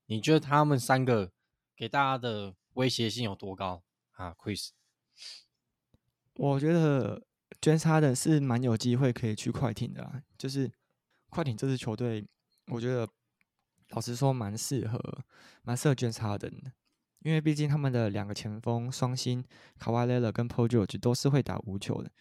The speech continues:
Speaker 2: 然后关键时刻你要他们去持球当单打手也是非常 OK 的，非常强的，
Speaker 1: 嗯。
Speaker 2: 所以 James Harden 去快艇队我觉得是蛮适合的啊，但就是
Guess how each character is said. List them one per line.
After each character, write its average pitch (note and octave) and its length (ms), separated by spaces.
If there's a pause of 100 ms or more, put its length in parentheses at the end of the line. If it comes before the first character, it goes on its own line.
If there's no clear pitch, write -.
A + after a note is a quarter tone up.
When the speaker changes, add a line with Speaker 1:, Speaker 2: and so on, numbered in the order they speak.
(320)
Speaker 2:
然 A2+ 160
后 D3+ 140
关 D#3+ 180
键 D#3+ 140
时 A#2+ 180
刻 D3 180
你 G#2 100
要 A2 100
他 C#3 100
们 B2+ 140
去 C3 100
持 G#2+ 220
球 G2+ 240
当 A2 480
单 E3 200
打 A#2 200
手 F#2+ 200
也 G2 60
是 G#2 160
非 G#2 220
常 F#2+ 360 (260)
OK A2+ 380
的， F#2 120 (240)
非 C3 120
常 A#2 220
强 A2 260
的， - 60
Speaker 1:
嗯。 - 20
Speaker 2:
所 - 160
以 C3 220 (600)
James D3+ 160
Harden G#2+ 720
去 C#3 340 (260)
快 - 140
艇 C3 160
队 C#3+ 100
我 A2 120
觉 A2+ 100
得 A2 140
是 C#3 180
蛮 G#2 240
适 B2+ 240
合 G2+ 180
的 - 140
啊， - 100
但 C3 200
就 B2+ 100
是 A#2 480